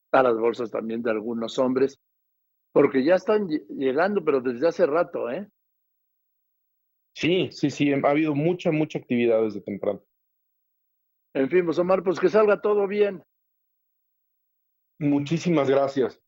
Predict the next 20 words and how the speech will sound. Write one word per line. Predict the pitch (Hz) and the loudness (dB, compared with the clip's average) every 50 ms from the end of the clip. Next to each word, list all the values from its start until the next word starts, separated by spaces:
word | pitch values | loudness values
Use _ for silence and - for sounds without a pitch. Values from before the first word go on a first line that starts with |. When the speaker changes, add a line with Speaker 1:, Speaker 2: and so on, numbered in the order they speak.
| _ | _
Speaker 2:
Y | _ - 123 120 120 113 | _ -6 -4 -4 -4 -4
cualquier | - - 123 113 107 123 - - - _ _ _ 143 135 139 | 0 0 0 0 0 -4 -8 -8 -8 _ _ _ -2 -2 -2
cosa, | - 143 147 160 160 160 151 - _ _ _ | -4 -2 0 0 0 0 -4 -6 _ _ _
informamos | 120 113 104 _ 110 107 113 113 113 117 117 107 | -12 -12 -8 _ -6 -4 -2 -2 -2 -2 -4 -4
de, | 107 101 - | -4 -6 -6
de, | - 104 101 98 95 - - | -2 -2 0 0 0 -4 -4
de | - 98 | -6 -4
manera | 98 98 101 104 101 104 | -4 -2 0 0 -2 -2
inmediata. | 107 101 95 92 92 - _ _ _ _ _ _ _ _ _ _ _ _ _ _ _ _ _ _ _ _ | -2 -2 -2 -4 -4 -6 _ _ _ _ _ _ _ _ _ _ _ _ _ _ _ _ _ _ _ _
Speaker 1:
Gracias. | - 202 247 240 - - 165 123 107 - - | 0 2 2 2 2 0 -2 -2 -2 -6 -10
Es | 135 131 151 | -8 -8 -6
Omar | 127 123 127 131 | -6 -6 -8 -6
García | 123 120 113 113 - _ 127 123 120 113 | -6 -8 -8 -10 -12 _ -4 -2 -2 -2
Garpuch, | 104 101 101 101 - - 151 160 165 - - _ _ _ _ _ _ _ _ | -2 -4 -8 -8 -6 -4 -4 -4 -4 -6 -16 _ _ _ _ _ _ _ _
sí, | - 143 | -6 -2
el | 156 151 131 120 104 | -2 -2 -2 -4 -8
secretario | - 120 107 107 107 107 - 120 123 127 | -10 -10 -10 -10 -8 -2 0 2 2 2
de | 120 107 | 2 0
Seguridad | 113 104 104 110 117 120 | 0 0 2 4 4 2
Ciudadana. | 110 - 110 104 104 110 120 127 139 151 | 2 2 2 4 4 6 4 4 2 -2